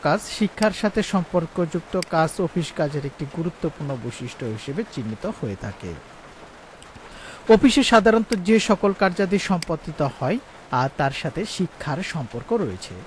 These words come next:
কারখানার শ্রমিকের মতো অশিক্ষিত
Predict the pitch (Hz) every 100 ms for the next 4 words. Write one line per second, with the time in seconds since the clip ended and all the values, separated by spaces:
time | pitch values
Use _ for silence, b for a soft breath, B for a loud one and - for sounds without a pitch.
0 | - B - 180 165 165 147 - 170 160
1 | - 170 170 165 196 123 123 139 - 143
2 | -